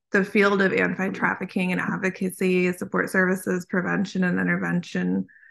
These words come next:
um, I think is rapidly expanding to create space for survivors. Um, these survivors inform, educate, train, and lead to be an expert in a field that can, I think, rarely be understood by those who have not experienced it.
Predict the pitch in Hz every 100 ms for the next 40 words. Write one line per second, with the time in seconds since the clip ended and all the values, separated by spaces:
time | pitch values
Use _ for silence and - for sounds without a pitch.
0 | - - _ 190 185 - - 185 190 180
1 | 185 175 - 202 190 180 202 185 185 185
2 | - 190 170 175 170 185 - 190 175 175
3 | - - 180 175 - - - - - -
4 | - - 196 - - _ 196 185 208 202
5 | 214 190 180 185 175 175 175 175 170 -
6 | 185 175 196 185 185 180 175 180 196 170
7 | - 180 170 175 175 185 175 180 180 180
8 | 175 - - - - - _ _ 196 208
9 | 208 208 - 202 190 190 185 175 180 180
10 | 180 180 202 180 175 208 - - 247 311
11 | 285 196 185 233 240 214 202 180 180 190
12 | - 160 196 220 247 254 254 240 233 214
13 | 214 214 208 208 - 208 214 226 233 247
14 | 247